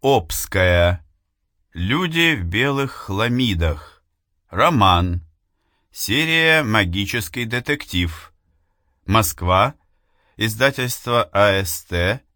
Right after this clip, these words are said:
Две тысячи семнадцатый год. Категория шестнадцать плюс.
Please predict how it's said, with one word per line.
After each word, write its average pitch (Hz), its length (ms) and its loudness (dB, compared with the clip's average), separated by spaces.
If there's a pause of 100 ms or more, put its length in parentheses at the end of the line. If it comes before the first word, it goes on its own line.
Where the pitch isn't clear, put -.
(360)
Две 113 240 2
тысячи 117 500 -4
семнадцатый 107 800 -2
год. 101 400 -6 (680)
Категория 143 1040 0 (300)
шестнадцать 107 960 0
плюс. 110 480 -6